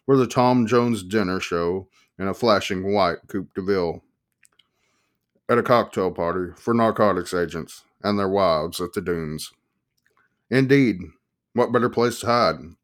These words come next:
For some people, but not for me, and certainly not for my attorney, a very conspicuous person. Separately, we might pull it off, but together, no,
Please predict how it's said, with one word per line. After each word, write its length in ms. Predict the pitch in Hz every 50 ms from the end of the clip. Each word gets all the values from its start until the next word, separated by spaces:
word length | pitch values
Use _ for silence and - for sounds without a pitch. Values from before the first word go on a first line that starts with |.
| _ _ _ _ _ _ _
For 120 | 135 127
some 360 | 117 - - 113 117 117 104 95
people, 460 | - 82 78 - 85 90 101 107 - _ _ _ _ _ _ _ _ _ _ _
but 80 | 113 120
not 220 | 123 123 113 -
for 80 | - 110
me, 320 | 117 113 110 104 107 117 - _ _ _ _ _ _ _ _ _ _ _ -
and 100 | - 120
certainly 380 | - 160 147 131 107 107 107 107
not 240 | 107 110 104 - -
for 80 | 104
my 200 | 98 95 92 90
attorney, 440 | 87 - 110 101 95 85 87 90 92 92 92
a 120 | 90 90
very 380 | 87 104 104 101 98 92 92 87
conspicuous 640 | - - 87 - - - 110 - - 90 87 -
person. 460 | - - 92 90 85 - 90 80 85 85 - _ _ _ _ _ _ _ _ _ _ _ _ _ _ _ - _ _ _
Separately, 600 | - - - 165 160 - 110 80 78 110 110 110
we 180 | 123 120 98 98
might 280 | 107 107 107 107 104 -
pull 200 | 113 110 107 101
it 60 | 104
off, 320 | 101 92 85 82 87 76 - _ _ _ _ -
but 120 | 98 98
together, 500 | 113 101 107 117 101 85 87 90 90 87 92 87 - _ _ _ _ _ _ _ _
no, 400 | 95 98 92 78 76 58 - -